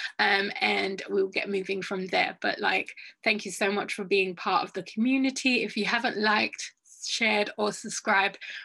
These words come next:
please do, so that we can get this community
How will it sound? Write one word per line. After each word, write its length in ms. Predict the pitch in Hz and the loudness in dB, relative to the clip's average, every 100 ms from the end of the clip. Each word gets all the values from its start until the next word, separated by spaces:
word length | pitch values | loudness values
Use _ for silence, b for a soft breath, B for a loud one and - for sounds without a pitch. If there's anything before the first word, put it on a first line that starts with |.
| B | B
please 340 | - 247 233 226 | 0 4 4 2
do, 360 | 226 214 208 220 | 4 6 6 4
so 160 | 208 | 2
that 140 | 196 185 | 2 2
we 80 | |
can 180 | 185 202 | -2 -2
get 220 | 196 196 | 0 0
this 160 | 202 202 | 0 -2
community 680 | - 196 202 202 - 196 | -2 -2 -2 -2 -2 -4